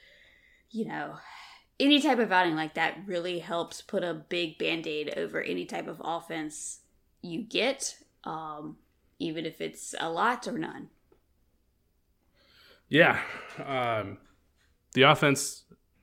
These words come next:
Speaker 2: was actually able to wake up here this time, at least. Um, Bogaerts one for four, J D Martinez three for four, Devers two for five.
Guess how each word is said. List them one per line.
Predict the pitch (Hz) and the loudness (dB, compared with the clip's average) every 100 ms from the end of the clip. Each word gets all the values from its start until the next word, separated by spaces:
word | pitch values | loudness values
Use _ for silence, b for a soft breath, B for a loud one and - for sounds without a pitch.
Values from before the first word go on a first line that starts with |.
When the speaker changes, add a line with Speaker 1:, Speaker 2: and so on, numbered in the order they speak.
| _ 131 | _ 4
Speaker 2:
was | 131 | 6
actually | 135 131 - 123 | 8 6 6 4
able | 123 120 | 4 4
to | 110 | 4
wake | 113 113 | 2 4
up | 120 - | 2 4
here | 117 110 | 0 2
this | 113 - | 0 -4
time, | 104 104 101 - | -2 -2 -4 -6
at | 110 | -6
least. | 107 113 - - B B B B B | -2 -2 -2 -10 B B B B B
Um, | 123 113 107 95 - _ _ _ | 4 4 4 0 -6 _ _ _
Bogaerts | 135 147 151 143 | 8 10 10 6
one | 143 135 | 6 6
for | 131 | 4
four, | - 131 127 123 - | 4 8 10 8 6
J | 127 | 4
D | 123 | 4
Martinez | 117 - 120 113 107 | 2 2 2 2 -2
three | - 117 | 0 0
for | 113 110 | 2 -2
four, | - 113 110 107 b b b b _ | 0 2 4 4 b b b b _
Devers | 131 123 120 117 - - _ _ _ - | 6 8 8 6 2 -10 _ _ _ -2
two | 139 | 2
for | 113 110 | 2 2
five. | 123 113 107 101 - | 6 6 6 2 -4